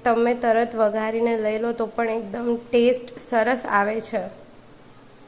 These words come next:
આવી જ રીતે બધી જ વસ્તુ મિક્સ કર્યા પછી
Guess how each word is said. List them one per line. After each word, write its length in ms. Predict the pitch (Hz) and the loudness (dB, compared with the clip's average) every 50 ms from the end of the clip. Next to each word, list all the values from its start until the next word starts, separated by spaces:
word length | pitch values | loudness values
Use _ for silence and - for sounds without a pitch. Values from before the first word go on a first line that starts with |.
| - - - - - - - - 605 - - - 508 508 508 508 508 494 - - 480 494 - - - - - - - - - - - - - - - - - - - - - - - - - - - - - - | -20 -20 -20 -20 -20 -20 -20 -20 -20 -20 -20 -20 -20 -20 -20 -20 -20 -20 -20 -20 -20 -20 -20 -20 -20 -20 -20 -20 -20 -20 -20 -20 -20 -20 -20 -20 -20 -20 -20 -20 -20 -20 -20 -20 -20 -20 -20 -20 -20 -14 -4 0
આવી 280 | - 254 247 247 285 285 | 4 4 6 6 4 2
જ 100 | 240 269 | 2 0
રીતે 240 | 277 262 269 269 254 | -2 0 2 2 2
બધી 380 | 233 226 220 196 196 240 269 | 2 2 0 0 0 0 0
જ 100 | 254 262 | 2 4
વસ્તુ 300 | 269 247 254 254 - 247 | 4 2 2 0 0 0
મિક્સ 300 | 240 233 226 233 233 - | 2 2 2 0 -2 -2
કર્યા 260 | - 233 214 214 220 214 | -2 0 0 0 0 0
પછી 420 | 214 220 208 208 - - 233 | 0 -2 -4 -4 -4 -6 -6